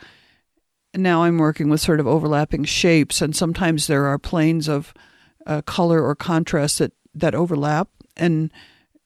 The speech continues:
um, one shape with another. And, you know, all of a sudden, as I'm talking to you, I'm thinking, "Oh, that, that's kind of interest has been there for a <laughs> while." So, uh, it's a, it's a kind of a fascinating, uh, thing to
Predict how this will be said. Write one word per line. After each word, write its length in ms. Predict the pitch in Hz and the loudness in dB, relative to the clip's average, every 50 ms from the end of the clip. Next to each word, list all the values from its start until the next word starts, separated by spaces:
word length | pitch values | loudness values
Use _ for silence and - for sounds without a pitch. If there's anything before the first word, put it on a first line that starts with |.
| _ - | _ -4
um, 420 | - 170 160 147 151 143 - - _ _ _ _ _ | 0 0 0 0 0 -2 -4 -6 _ _ _ _ _
one 260 | - 175 170 175 165 | -6 -2 0 0 0
shape 400 | 165 - - - 180 170 165 175 | 0 -2 -2 0 0 0 0 -2
with 120 | - 170 160 | -4 -6 -4
another. 560 | 160 160 160 156 156 165 165 156 160 160 147 | -2 -2 0 0 2 2 2 4 4 4 2
And, 240 | 95 131 165 165 - - - - - - - - | 2 0 -2 -2 -4 -8 -14 -20 -20 -16 -8 -4
you 100 | 240 214 | -2 0
know, 80 | 175 | 0
all 80 | 151 165 | 2 2
of 40 | 175 | 0
a 60 | 180 | 0
sudden, 260 | - - 180 170 175 | 0 0 0 2 2
as 140 | 165 160 156 | 2 0 0
I'm 160 | 151 151 147 | 0 -2 -2
talking 420 | - - 240 262 285 - 240 180 156 | -2 0 0 2 2 2 0 -2 0
to 60 | 160 | 0
you, 100 | 160 156 | 0 2
I'm 140 | 143 143 165 | 0 0 -2
thinking, 300 | - - 175 175 - - | -4 -8 -8 -8 -8 -6
"Oh, 200 | - 262 269 214 | -6 -4 -4 -2
that, 200 | 190 196 208 208 - _ - | 0 0 -2 -2 -6 _ -6
that's 220 | - 285 339 - | -4 -4 -4 -4
kind 260 | - - - 359 359 320 | -8 -10 -4 0 2 2
of 180 | 254 208 - _ _ _ | 0 0 -2 _ _ _
interest 340 | - 226 226 - - 240 - | -2 -2 -2 0 -2 -4 0
has 120 | - 190 170 | 0 -2 0
been 180 | 170 208 226 | 0 2 2
there 160 | 220 175 147 | 2 2 2
for 160 | 160 - - 151 | 0 -2 -2 -2
a 60 | 147 | 0
<laughs> 0 | |
while." 280 | 151 180 - - 269 | 0 0 2 2 2
So, 380 | 233 - - - - 269 233 - - - - - - - - - - - - - _ _ - | 2 0 -2 0 0 0 0 0 -4 -10 -10 -8 -8 -8 -10 -10 -10 -12 -14 -18 _ _ -4
uh, 340 | - 180 180 170 165 160 - - _ _ _ _ _ _ _ _ _ - | -2 0 2 2 2 0 -2 -6 _ _ _ _ _ _ _ _ _ 0
it's 200 | - 202 202 - | 0 0 2 0
a, 200 | 220 - - - | -2 -2 0 -2
it's 160 | 196 - - | -2 0 0
a 160 | 233 208 185 190 - _ _ _ _ _ _ _ _ - - | 0 -2 -2 -4 -12 _ _ _ _ _ _ _ _ -16 -6
kind 160 | - - 349 | -2 -2 0
of 100 | 311 208 | 0 0
a 40 | - | 0
fascinating, 840 | - 226 196 208 214 - 220 202 185 175 170 170 160 160 165 160 147 | 2 2 2 2 2 2 2 2 2 2 2 2 2 0 0 -2 -2
uh, 240 | - 160 170 165 151 | -4 -2 -2 -2 -2
thing 340 | 151 - - 208 202 190 180 | -2 0 0 0 2 2 0
to 500 | - - - 190 175 165 160 156 160 - | -2 -2 2 2 4 4 4 2 0 -4